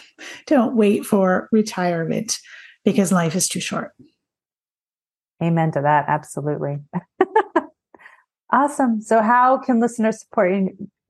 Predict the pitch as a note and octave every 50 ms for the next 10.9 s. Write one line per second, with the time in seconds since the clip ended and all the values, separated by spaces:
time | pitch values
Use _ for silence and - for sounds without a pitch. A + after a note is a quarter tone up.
0 | - - - A3 A3+ A#3 A#3 A#3+ A3+ G#3 G#3+ G#3 - G#3 F#3+ F#3 F#3 - G3 F#3+
1 | - - F#3 E3+ D#3+ F3 F3 E3+ E3 D#3+ D#3 D#3 D3 D3+ D3 - - - - _
2 | _ _ _ _ _ _ _ _ _ _ - D4+ F#4 G#4 G#4 F#4+ D4 A3+ G3+ F#3
3 | - - A3 - - - - - - - - - - - - - G3+ G3 G#3 G3+
4 | G3 G#3 G#3+ G#3+ G#3 G3+ G3+ - A3 A3 G#3 G3+ F#3+ - C4 - - G#3 G#3 A#3+
5 | B3 A#3+ A#3+ A3+ A3 A3+ A3+ - G#3+ G3+ G3 F#3+ F#3 F#3 F3 - G#3 G#3 B3 -
6 | D4+ E4 F4 D4+ A#3 A3 - G3 F#3 - - - G3+ G3 F#3+ F#3 - G#3 F#3+ F#3
7 | - G#3 G3 - G#3 F#3+ F3+ F#3+ F#3 - - - - G3+ F#3 F3+ F#3 G3+ A#3 C4+
8 | D#4+ C4+ F#3+ F3 F#3+ F#3 - - - F#3 E3+ E3 E3 E3 - - G3+ F#3+ F3+ F#3+
9 | F3+ F3+ E3+ F#3+ F3+ F3 - - F3+ F#3 F#3 F#3 G#3 A3 A#3+ B3 A#3+ A#3 G#3+ -
10 | - - - G3 F3+ F3+ F3+ F3+ - - F3+ F3 E3 - - E3 D#3+ E3